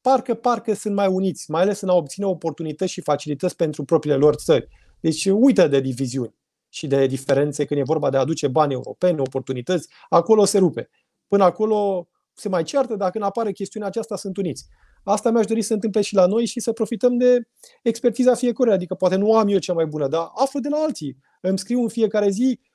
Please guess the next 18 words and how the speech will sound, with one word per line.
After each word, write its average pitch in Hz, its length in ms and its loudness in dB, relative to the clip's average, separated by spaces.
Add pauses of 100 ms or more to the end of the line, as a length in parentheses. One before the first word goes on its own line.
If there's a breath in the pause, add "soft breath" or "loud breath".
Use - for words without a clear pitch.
(140)
foarte 254 340 2
mulți 202 280 -2
oameni 254 180 -4
despre 247 180 -10
diferite 233 260 -6
sub-, 220 240 -10
diferite 220 340 -2
subiecte. 220 440 -2
Unele 240 380 0 (140)
idei 208 280 0
foarte 269 320 0
bune. 247 300 -2 (320 soft breath)
Cred 202 160 -2
că 247 80 0
asta 240 200 4
trebuie 247 240 -2
să 254 100 -2
facă, 147 340 0